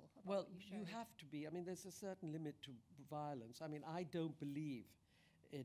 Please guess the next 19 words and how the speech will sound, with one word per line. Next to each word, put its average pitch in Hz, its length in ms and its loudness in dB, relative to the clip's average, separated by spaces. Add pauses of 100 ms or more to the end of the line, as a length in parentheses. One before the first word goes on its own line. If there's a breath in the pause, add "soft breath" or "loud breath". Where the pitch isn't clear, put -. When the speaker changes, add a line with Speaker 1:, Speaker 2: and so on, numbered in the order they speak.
Speaker 2:
too 143 140 -4
much 123 260 -2
violence. 120 380 -2
I, 135 100 0 (140)
I, 143 60 0 (200)
I, 147 80 0
when 160 180 0
I 160 60 2
watch 156 340 0
it 151 140 -4
on 135 160 -2
screen 143 400 -4
w-, 135 80 -8 (180)
with 147 140 -10
someone 131 300 -4
else 127 160 -6
directing 131 520 -6
it, 113 160 -8
I'm, 127 220 -4